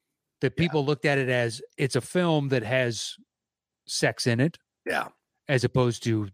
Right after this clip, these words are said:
Speaker 1: movies that just got made purely for the sex.
Speaker 2: Yeah.
Speaker 1: At least that's according to the movie that I saw with the, uh, Estevez slash, the Estevez brothers, but the
Speaker 2: Ayo.
Speaker 1: Estevez slash Sheen, uh, combo.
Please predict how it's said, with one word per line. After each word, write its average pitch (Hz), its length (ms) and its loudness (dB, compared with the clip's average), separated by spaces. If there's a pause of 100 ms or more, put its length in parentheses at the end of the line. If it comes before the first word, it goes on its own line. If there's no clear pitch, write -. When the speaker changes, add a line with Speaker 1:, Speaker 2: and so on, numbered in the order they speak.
Speaker 1:
movies 123 340 0
that 107 80 -4
just 113 160 -4
got 101 160 0
made 101 240 -4
purely 98 300 0
for 104 160 -6
the - 80 -10
sex. - 260 -4 (880)
Speaker 2:
Yeah. - 240 -6
Speaker 1:
At 160 100 2
least 139 160 2
that's 143 180 0
according 117 360 2
to 110 160 0
the 101 80 -6
movie 104 240 0
that 95 100 -4
I 98 60 -2
saw 98 240 0
with 95 220 -6
the, 92 360 -6
uh, 85 200 -10
Estevez 101 640 -2
slash, - 600 -2 (120)
the 151 140 2
Estevez 110 380 0
brothers, 110 500 2 (180)
but 101 80 0
the 98 140 0
Speaker 2:
Ayo. 101 140 -2
Speaker 1:
Estevez 101 260 0
slash 95 300 -2
Sheen, 101 400 -4 (580)
uh, 120 100 -6
combo. 117 460 0